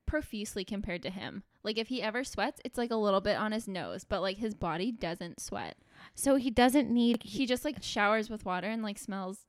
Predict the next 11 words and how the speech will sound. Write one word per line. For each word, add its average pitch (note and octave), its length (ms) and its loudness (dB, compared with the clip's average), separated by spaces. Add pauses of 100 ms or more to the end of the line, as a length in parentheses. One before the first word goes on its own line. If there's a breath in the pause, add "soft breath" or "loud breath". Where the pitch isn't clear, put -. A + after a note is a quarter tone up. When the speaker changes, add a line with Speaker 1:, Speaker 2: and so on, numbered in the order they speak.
(360)
Speaker 1:
p-, - 60 -14 (140)
perfectly - 460 -8
fine. - 420 -12 (340)
Speaker 2:
Okay, A#3 260 6
well, G#3 160 6
that's A3 260 4
crazy. - 520 -8
Speaker 1:
Yeah, F#3 140 -12
he's G#3+ 240 0
Speaker 2:
Um, B3+ 340 12
Speaker 1:
anomaly. A#3+ 380 -4